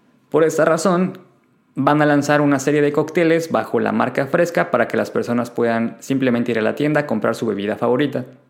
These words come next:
Estas nuevas bebidas van a ser producidas, promocionadas y distribuidas por Constellation Brands.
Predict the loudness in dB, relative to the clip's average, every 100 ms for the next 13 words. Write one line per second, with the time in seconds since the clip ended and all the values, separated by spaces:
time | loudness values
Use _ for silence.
0 | _ _ _ -4 0 2 2 2 2 2
1 | 2 2 2 0 0 0 2 2 2 0
2 | 0 0 -2 0 0 2 2 0 -2 -2
3 | -2 -2 0 2 2 0 0 -2 -2 -6
4 | -4 -4 -2 -2 2 2 0